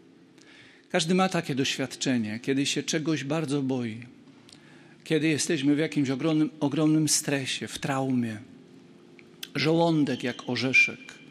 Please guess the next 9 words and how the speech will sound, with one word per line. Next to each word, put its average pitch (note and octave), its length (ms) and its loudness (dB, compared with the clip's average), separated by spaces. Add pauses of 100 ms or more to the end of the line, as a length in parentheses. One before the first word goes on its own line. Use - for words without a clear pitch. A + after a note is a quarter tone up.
(680)
Nie D3+ 80 4
możesz D#3 380 0
mówić, B2 560 0
nie C#3+ 120 4
możesz D3+ 520 0
pić, - 600 -4 (380)
nie C#3+ 120 4
możesz D#3 420 0
jeść, - 600 -2